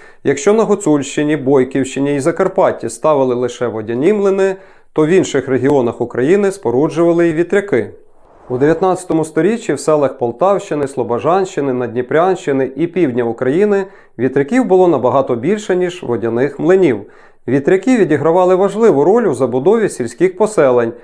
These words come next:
визначали їхнє архітектурне обличчя, формували краєвиди українського села. У степових місцевостях України, особливо на Слобожанщині, вітряки були досить високі, інколи могли сягати понад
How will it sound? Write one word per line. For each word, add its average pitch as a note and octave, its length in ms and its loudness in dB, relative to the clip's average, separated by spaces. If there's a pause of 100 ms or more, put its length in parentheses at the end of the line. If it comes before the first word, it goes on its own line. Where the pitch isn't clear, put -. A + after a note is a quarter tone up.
(180)
визначали C#3+ 600 2
їхнє G3 420 0
архітектурне C#3 760 0
обличчя, F3 580 0 (220)
формували C3+ 560 2
краєвиди C3+ 640 0
українського C3 840 -4
села. B2 400 -2 (840)
У C#3 100 0
степових A#3+ 540 0
місцевостях C#3+ 600 0
України, B2 540 0
особливо F3 640 2
на B2+ 280 0
Слобожанщині, D#3+ 880 -2
вітряки F3 420 -4
були G3+ 220 2
досить F#3 440 0
високі, F#3 600 0
інколи G#3 440 2
могли F#3+ 300 2
сягати F3 440 0
понад D#3 480 0